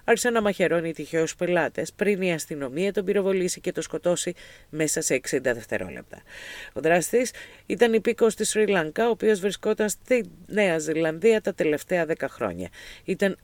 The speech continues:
εμπνευσμένος από την ένοπλη ομάδα του Ισλαμικού κράτους, όπως είπε η Πρωθυπουργός Γιασίντα Άρντεν,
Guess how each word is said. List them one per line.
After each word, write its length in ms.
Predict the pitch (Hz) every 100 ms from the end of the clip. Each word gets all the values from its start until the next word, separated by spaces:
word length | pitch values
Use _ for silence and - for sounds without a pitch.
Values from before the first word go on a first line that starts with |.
| -
εμπνευσμένος 880 | 190 160 160 127 139 131 170 233 226
από 280 | 196 170 160
την 180 | 156
ένοπλη 360 | 180 165 147 160
ομάδα 320 | 151 160 156
του 80 | 143
Ισλαμικού 560 | 151 160 143 135 170 165
κράτους, 480 | 180 165 120 104
όπως 300 | 131 117 117
είπε 280 | 143 131 131 -
η 120 | 185
Πρωθυπουργός 680 | 170 165 170 151 147 139
Γιασίντα 460 | 135 127 151 143 147
Άρντεν, 280 | 180 170